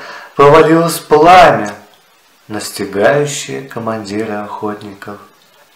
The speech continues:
Как храбрый Арнир в последнюю секунду своей жизни бросает блестящий меч в направлении головы, головы зверя,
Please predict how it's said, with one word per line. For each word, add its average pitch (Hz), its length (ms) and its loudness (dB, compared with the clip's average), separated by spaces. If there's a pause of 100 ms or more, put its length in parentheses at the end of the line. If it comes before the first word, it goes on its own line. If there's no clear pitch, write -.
(300)
Как - 220 -2
храбрый 147 600 4
Арнир 131 420 0
в - 80 -12
последнюю 117 580 -6
секунду 123 520 -12
своей 120 340 -4
жизни 120 460 -8 (520)
бросает 147 800 2
блестящий 117 680 -2
меч 117 380 -8
в - 40 -12
направлении 113 680 -4
головы, 113 500 -2 (300)
головы 113 460 2
зверя, 107 640 -2